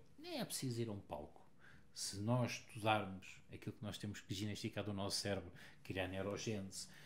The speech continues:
criar novas ligações neuronais, se nós nos alimentarmos bem, nós conseguimos viver de uma forma com muito mais qualidade,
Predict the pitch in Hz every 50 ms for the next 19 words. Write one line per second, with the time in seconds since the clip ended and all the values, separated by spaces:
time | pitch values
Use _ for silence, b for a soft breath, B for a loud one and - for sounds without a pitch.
0 | B B B B B - 104 104 101 101 101 104 95 98 101 98 98 98 95 -
1 | - 104 95 95 98 98 98 95 92 92 90 87 87 80 - - - B B B
2 | B B B B - - - 104 107 117 110 113 107 92 107 101 101 101 104 101
3 | - 104 95 98 98 95 - - 92 95 101 98 92 101 107 117 113 - - -
4 | - 107 92 - - - 107 104 101 98 92 92 101 90 98 101 95 101 101 92
5 | - - 107 104 104 104 - - - 104 104 104 107 107 117 120 123 117 107 -
6 | - - 104 107 107 104 - - - - 104 101 101 101 92 98 101 101